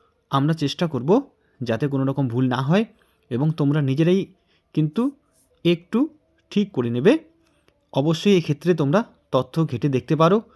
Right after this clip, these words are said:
যদি তোমাদের কনফিউশন মনে হয়। তো আমাদের এই প্রশ্নের সঠিক উত্তরটি হয়ে যাবে অপশন ডি, ক্রিকেট। দেওধর ট্রফি ক্রিকেট খেলার সাথে যুক্ত,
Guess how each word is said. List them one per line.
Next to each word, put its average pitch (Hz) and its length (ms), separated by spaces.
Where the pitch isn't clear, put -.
যদি 170 220
তোমাদের 135 320
কনফিউশন 120 480
মনে 117 220
হয়। 113 200
তো 185 60
আমাদের 202 300
এই 196 140
প্রশ্নের 208 420
সঠিক 185 240
উত্তরটি 190 340
হয়ে 185 200
যাবে 190 120
অপশন 139 300
ডি, 170 120
ক্রিকেট। 120 400
দেওধর 156 440
ট্রফি 135 300
ক্রিকেট 190 320
খেলার 107 300
সাথে 123 220
যুক্ত, 110 240